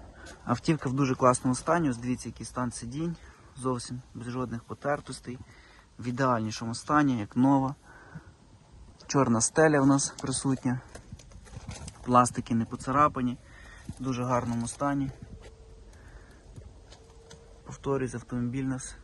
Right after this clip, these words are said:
з Німеччини. Безпровідна зарядка, тут є для двох підстаканників, ось який підлокітник, не затертий, автівка чистенька.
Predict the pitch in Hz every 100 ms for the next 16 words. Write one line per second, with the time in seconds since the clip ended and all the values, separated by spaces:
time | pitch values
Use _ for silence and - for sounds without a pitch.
0 | - - - 127 127 120 107 - 110 117
1 | - - - - 131 - 135 127 135 120
2 | 127 151 170 - 160 147 - 135 117 123
3 | 117 120 120 127 127 - - - - -
4 | - - - 127 - 131 156 165 160 147
5 | 147 139 - - - - - 113 - -
6 | 117 113 - - - - - - - -
7 | - - - 160 - 131 127 117 120 -
8 | 160 151 - - - - - - - -
9 | - - - - - - - - - -
10 | - 139 - 123 - 120 - 110 107 107